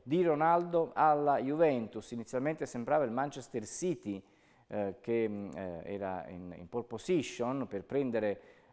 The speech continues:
Cristiano Ronaldo, ma offriva il contratto al portoghese per una sola stagione. È arrivata l'altra squadra di Manchester, lo United, dove peraltro Ronaldo, eh, diciotto anni, eh, fa aveva iniziato la sua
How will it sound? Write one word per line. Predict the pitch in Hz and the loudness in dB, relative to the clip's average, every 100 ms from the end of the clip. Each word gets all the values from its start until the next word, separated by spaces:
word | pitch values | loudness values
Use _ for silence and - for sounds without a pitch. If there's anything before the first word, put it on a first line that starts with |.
| _ | _
Cristiano | 110 - 131 | -8 0 2
Ronaldo, | 147 180 151 151 | 2 4 4 2
ma | 131 120 | 0 0
offriva | 113 - 156 | -2 -2 0
il | 117 | 0
contratto | - 117 107 135 127 - 120 107 98 | -2 -6 2 2 2 0 -2 0 0
al | - 101 98 95 | -2 -2 -4 -6
portoghese | - - 120 135 127 98 92 | -8 -6 -4 0 0 0 -4
per | - 113 | -2 -4
una | 120 | -4
sola | - 147 | 0 0
stagione. | 123 - 151 143 180 165 | 2 0 2 4 4 4
È | |
arrivata | 131 120 135 165 185 139 | 2 2 4 4 4 4
l'altra | 151 185 160 | 2 2 -2
squadra | - 127 | 0 0
di | 120 | 0
Manchester, | 117 98 90 - 107 | 0 -2 -4 -6 -2
lo | 113 | -2
United, | 147 170 104 95 95 135 | 0 0 0 -2 -4 -4
dove | 110 107 | -2 -4
peraltro | 101 104 127 131 107 | -2 2 2 2 -6
Ronaldo, | 92 110 123 104 92 - - - | -4 -2 0 -2 -4 -10 -20 -12
eh, | - 92 90 | -4 -2 -2
diciotto | 95 - 170 165 - - 110 | -6 -2 0 0 -4 0 4
anni, | 117 117 110 107 104 | 4 4 -2 -4 -6
eh, | - 95 90 87 | -6 -6 -4 -2
fa | - 143 90 | 4 4 2
aveva | - 101 101 95 85 - - - - - | -4 -4 -4 -4 -8 -16 -20 -20 -20 -12
iniziato | 101 95 - 110 104 | -12 -6 0 0 0
la | 104 | -4
sua | 98 123 113 101 - | -4 -4 0 0 -4